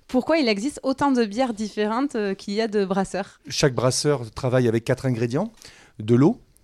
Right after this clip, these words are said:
Speaker 2: du malt, euh, de céréales, du malt d'orge en particulier, mais ça peut être du malt de blé,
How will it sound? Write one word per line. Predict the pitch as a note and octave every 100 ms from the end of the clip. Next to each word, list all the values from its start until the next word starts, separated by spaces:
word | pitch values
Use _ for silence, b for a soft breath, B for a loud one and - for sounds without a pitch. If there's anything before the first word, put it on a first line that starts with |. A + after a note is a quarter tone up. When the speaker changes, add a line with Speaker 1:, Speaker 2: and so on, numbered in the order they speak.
| _ - G2+
Speaker 2:
du | F#2+ A2
malt, | A#2+ B2 - A#2
euh, | G#2 G2+
de | G2
céréales, | G#2+ - A2 A2+ F3+ F3+ A2+ A#2
du | G2 F#2
malt | G2+ G2
d'orge | G#2+ A#2 D#3+ B2 -
en | F#2
particulier, | F#2 - F2 F#2+ A2+
mais | D#3
ça | - -
peut | F#2
être | -
du | F#2+
malt | G2 F#2 G#2+
de | F#2+
blé, | F#2+ D3+